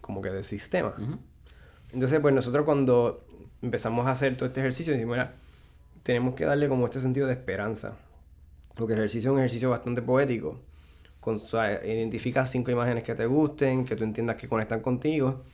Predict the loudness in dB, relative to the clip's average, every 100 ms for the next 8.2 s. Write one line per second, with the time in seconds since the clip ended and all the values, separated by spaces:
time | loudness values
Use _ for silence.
0 | -20 -20 -18 -6 -2 2 4 4 4 2
1 | 2 -2 -2 -6 -4 -2 0 0 0 0
2 | 0 0 2 2 0 -18 -16 2 4 6
3 | 6 4 4 4 4 6 4 2 0 0
4 | -2 -10 -18 -6 -4 -2 -2 0 0 0
5 | -2 -4 -4 -8 -12 -18 -18 -10 -10 -8
6 | -10 -10 -4 0 0 0 0 0 -2 -4
7 | -6 -4 -4 -4 -2 -4 -2 -2 0 2
8 | 0 -4